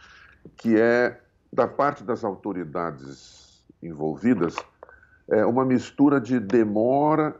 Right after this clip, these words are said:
e atropelamento. Veja bem, a-, além disso que você relatou agora, essa medida que o Trump tomou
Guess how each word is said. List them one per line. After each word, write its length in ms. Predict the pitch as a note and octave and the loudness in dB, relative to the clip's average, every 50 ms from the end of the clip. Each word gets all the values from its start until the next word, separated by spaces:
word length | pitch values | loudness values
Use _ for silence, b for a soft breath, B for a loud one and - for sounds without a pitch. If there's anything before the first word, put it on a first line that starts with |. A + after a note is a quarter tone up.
| - _ _ | -16 _ _
e 120 | B2 C3+ | 0 0
atropelamento. 920 | C#3+ C#3 - C#3 C3 C3+ - C3 B2+ B2+ A2 F#2 F2 D#2+ C#2+ C#2 - - - _ _ _ _ _ _ _ b b b b b b b b _ | 0 0 0 -2 -2 0 0 0 2 0 0 -2 -4 -6 -6 -8 -12 -18 -20 _ _ _ _ _ _ _ b b b b b b b b _
Veja 240 | - C#3+ D3 D#3+ C3+ | -4 -2 0 0 0
bem, 320 | G#2+ F#2+ G2+ F2+ D2 - - _ - _ | 0 0 -2 -4 -6 -8 -14 _ -16 _
a-, 220 | - F2 F2+ - A2 | -8 -4 -2 0 0
além 200 | A#2+ C#3+ D#3 C#3 | 0 0 0 0
disso 240 | A#2+ C3 A#2+ - - | 0 -2 -2 -4 -6
que 400 | - G#2 F2+ F2 E2+ D2+ D2 - - | -8 -6 -4 -2 -2 -2 -4 -6 -8
você 380 | D2+ D#2 E2+ E2+ - - G#2 G2+ | -6 -4 -4 -4 -2 0 0 2
relatou 640 | F#2+ F2+ E2+ D#2+ D2 C2+ - - G2+ F#2+ E2+ D2+ | 2 2 2 2 0 -2 -4 -2 -2 -2 0 -2
agora, 340 | C2+ C2+ D2+ F#2+ G2+ F#2+ D#2+ | -4 -4 -2 -2 0 0 -2
essa 180 | C#2+ - E2+ | -2 -4 -6
medida 460 | D2+ D2 D2+ D#2 C2+ - G2+ F2 E2 D#2 | -6 -6 -8 -10 -4 -2 -2 -2 -2 -4
que 140 | - - | -8 -10
o 20 | D2+ | -12
Trump 400 | - _ - G2 F#2+ F2+ F2 - - | -12 _ -2 0 0 0 -2 -4 -6
tomou 540 | - E2+ D2 D#2 F2 G2 G2 F2+ - b b | -6 -6 -4 -2 0 0 0 0 -2 b b